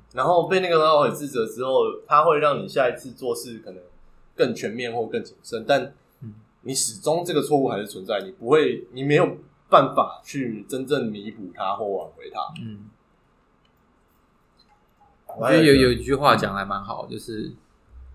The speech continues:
Speaker 2: 如果有问题发生了，你要先面对，确定它是一个问题，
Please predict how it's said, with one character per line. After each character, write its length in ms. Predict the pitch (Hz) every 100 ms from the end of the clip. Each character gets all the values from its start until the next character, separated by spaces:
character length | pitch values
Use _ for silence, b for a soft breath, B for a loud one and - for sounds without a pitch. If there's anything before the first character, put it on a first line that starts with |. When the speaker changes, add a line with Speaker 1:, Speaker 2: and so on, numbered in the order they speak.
| _ - - _ -
Speaker 2:
如 100 | 139
果 80 |
有 60 | 117
问 160 | 127 110
题 160 | 104
发 200 | 98 101
生 220 | 95 - 98
了， 80 | 98 - - - -
你 60 | 113
要 100 | 113
先 180 | 123
面 300 | 117 123 104
对， 260 | 101 139 - - _ _ _ _ _ _ _
确 260 | - 135
定 200 | 123 123
它 140 | 107 113
是 160 | 120
一 60 | 110
个 100 | 104
问 220 | 101 101
题， 200 | - -